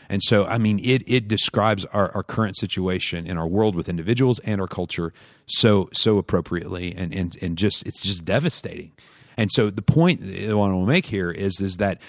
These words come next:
we often talk about the gospel meaning good news. But, but the reality is, a lot of people have not come to grips with what a bad situation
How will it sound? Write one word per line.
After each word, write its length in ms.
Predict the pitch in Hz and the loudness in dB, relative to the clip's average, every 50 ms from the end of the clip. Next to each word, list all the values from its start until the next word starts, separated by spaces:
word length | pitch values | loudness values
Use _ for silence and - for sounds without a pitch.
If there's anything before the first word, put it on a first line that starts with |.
| - _ _ | -20 _ _
we 180 | 101 110 147 147 | 2 4 6 6
often 300 | 127 135 156 - 123 110 | 6 6 4 4 2 0
talk 200 | 117 113 107 95 | 2 2 2 2
about 200 | 90 95 90 85 | 0 0 -2 0
the 60 | 98 | 2
gospel 400 | 92 107 123 127 - - 98 92 | 2 2 2 2 0 -4 -4 -2
meaning 280 | 92 95 95 90 92 82 | -2 0 0 0 0 0
good 160 | 92 87 78 | 0 0 0
news. 480 | 90 117 127 - - - - - - _ _ _ _ _ _ _ _ _ _ _ _ _ _ | 0 -2 -2 -4 -8 -12 -18 -18 -20 _ _ _ _ _ _ _ _ _ _ _ _ _ _
But, 280 | 95 117 107 - - - | 0 0 0 0 -2 0
but 160 | - 113 104 - - 107 | 0 0 0 0 -4 -4
the 80 | 107 | -2
reality 520 | 90 95 110 143 196 214 143 107 95 90 87 | 2 4 4 4 4 4 2 2 0 0 0
is, 280 | 85 82 85 - - - | -2 -2 -4 -4 -6 -4
a 60 | 104 | -2
lot 180 | 107 131 196 240 | 0 0 0 0
of 60 | - | 0
people 340 | - 147 143 - 107 107 104 | 0 0 0 2 0 -2 0
have 160 | 104 101 92 | 0 0 2
not 220 | 104 113 120 120 | 2 2 2 2
come 200 | - - 123 104 | 0 0 0 0
to 80 | - 90 | -2 -4
grips 680 | 87 87 92 95 110 110 87 - - - - - - - _ _ _ _ _ | -4 0 2 4 4 4 4 0 -4 -8 -8 -8 -10 -12 _ _ _ _ _
with 160 | 95 98 - | 0 2 4
what 180 | 104 107 123 107 | 4 4 4 2
a 40 | 85 | 2
bad 520 | 82 85 80 - 90 98 104 104 98 90 | 0 -6 -6 -4 -2 -2 0 -2 -2 -2
situation 960 | - - 95 - - 95 85 85 85 87 82 - - 90 85 85 87 85 80 | -4 -6 -6 -6 -6 -4 -4 -2 -4 -4 -4 -4 -6 -8 -8 -10 -12 -16 -18